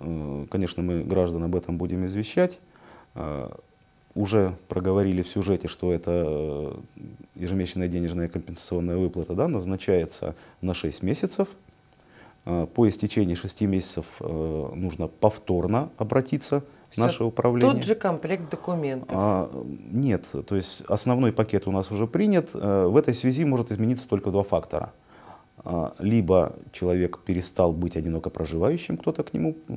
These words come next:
Speaker 1: прописался, скажем, да, зарегистрирован ещё по месту жительства, либо изменился его доход. Поэтому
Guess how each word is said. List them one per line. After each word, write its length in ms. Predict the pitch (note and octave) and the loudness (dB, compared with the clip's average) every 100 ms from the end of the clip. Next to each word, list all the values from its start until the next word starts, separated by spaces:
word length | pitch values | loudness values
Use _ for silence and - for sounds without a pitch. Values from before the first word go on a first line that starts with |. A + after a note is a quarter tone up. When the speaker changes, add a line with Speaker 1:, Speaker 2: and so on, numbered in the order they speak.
| - - | -12 -6
Speaker 1:
прописался, 680 | C#3 C#3+ D3 C#3+ D3 C#3+ C#3 | -4 -4 -2 2 2 0 -8
скажем, 420 | - C3+ C3 C#3 | -2 -2 -2 -2
да, 140 | F3+ | 0
зарегистрирован 680 | D3 A#2+ A#2 A2 B2 A#2+ A2+ | 0 -2 -2 0 2 2 2
ещё 180 | A#2 G#2+ | -2 -2
по 100 | A2+ | 0
месту 300 | A2 - A2+ | -2 -2 -2
жительства, 500 | A2 - - F#2+ F#2+ - - - - - - | -4 -6 -8 -8 -8 -14 -20 -20 -20 -20 -2
либо 300 | B2+ F3 C#3 | 2 6 6
изменился 420 | A#2 A2+ B2 A#2 | 6 4 2 2
его 160 | G2 F#2+ | 2 2
доход. 360 | F2+ - - - - - _ | 0 -2 -10 -12 -20 -20 _
Поэтому 580 | - G#2+ - G2 G2 - | 2 4 4 2 2 0